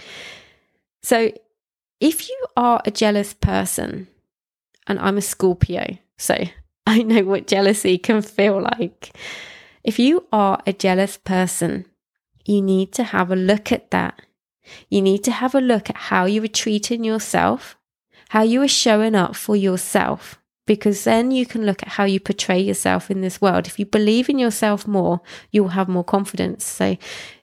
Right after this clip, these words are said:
looking at those types of things within yourself, and then realizing how different it feels if you are envious of somebody. Yeah. So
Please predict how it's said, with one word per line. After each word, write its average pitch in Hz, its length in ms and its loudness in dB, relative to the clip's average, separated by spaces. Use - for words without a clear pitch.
looking 220 600 2
at - 220 -4
those 202 300 2
types 220 320 -2
of 254 120 -4
things 185 340 -2
within 180 280 -4
yourself, - 680 -4
and 220 200 2
then 233 240 2
realizing 226 680 4
how 208 220 0
different 214 420 -4
it 233 100 -6
feels 175 520 0
if - 180 -8
you 190 160 4
are 180 160 2
envious 190 800 0
of 190 120 -6
somebody. 180 600 -6
Yeah. 95 320 0
So 202 340 2